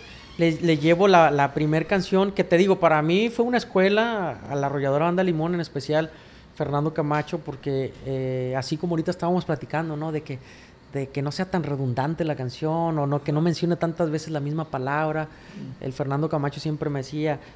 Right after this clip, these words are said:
Speaker 1: "Mira, cámbiale esto, vete por aquí, dale por acá". Entonces sí me ayudó mucho y hasta la fecha es una de las bandas con las cuales hemos hecho,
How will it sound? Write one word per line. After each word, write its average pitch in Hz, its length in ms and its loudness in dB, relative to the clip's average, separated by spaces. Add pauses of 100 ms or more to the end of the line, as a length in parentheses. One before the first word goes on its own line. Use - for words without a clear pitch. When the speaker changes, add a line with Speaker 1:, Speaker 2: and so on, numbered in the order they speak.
(100)
Speaker 1:
"Mira, 135 320 -2
cámbiale 160 420 2
esto, 165 320 -2 (140)
vete 147 200 -2
por 139 160 -6
aquí, 160 280 -4
dale 156 180 -2
por 143 140 -8
acá". 151 340 -6 (480)
Entonces 180 320 -6
sí - 260 -6
me 185 100 4
ayudó 170 180 4
mucho 180 340 2
y 175 200 0
hasta 147 260 -2
la 143 80 2
fecha 175 460 0 (420)
es 156 260 0
una 190 220 4
de 180 80 4
las 143 220 0
bandas 160 400 2
con 156 140 -4
las 135 140 -4
cuales 156 520 0 (320)
hemos 143 320 -2
hecho, 143 600 -2